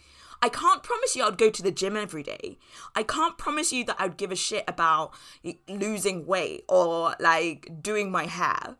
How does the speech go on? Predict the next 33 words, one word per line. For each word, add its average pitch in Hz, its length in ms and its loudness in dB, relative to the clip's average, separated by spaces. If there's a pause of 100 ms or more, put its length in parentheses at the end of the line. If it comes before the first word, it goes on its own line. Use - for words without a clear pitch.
(120)
<laughs> 294 920 -8 (960)
But 254 100 8
I 294 160 8
can 320 380 2 (160)
promise 196 440 -2
and 196 100 -6
I 202 80 -4
can 247 380 -6
guarantee 190 880 -10 (720)
that 220 120 2
I 208 40 6
will 202 160 2
definitely 208 1040 -8 (340)
be 226 120 -6
coaching. - 760 -12 (320)
I 208 120 2
was 208 140 2
thinking 269 320 -6
about 208 280 -2
this 165 200 -4
other 170 160 -4
day, 170 360 -2
the 165 140 -8
other 160 140 -6
day. 160 260 -6
I'm 165 140 -6
gonna 196 200 -4
go 185 220 0
on 165 100 -6
a 170 40 -8
slight 160 460 -6
tangent, 160 640 -12 (300)
but - 720 2